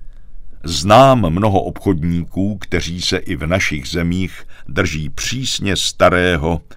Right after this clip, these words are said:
a zdravého tohoto pořekadla,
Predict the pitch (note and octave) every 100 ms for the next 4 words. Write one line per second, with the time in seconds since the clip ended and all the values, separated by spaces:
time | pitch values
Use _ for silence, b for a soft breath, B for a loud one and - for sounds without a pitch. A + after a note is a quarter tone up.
0 | b - - - - E2 F2 F2 E2 D2+
1 | - D2+ D2 D2 C#2+ - C#2+ D2 - C#2+
2 | C#2+ E2+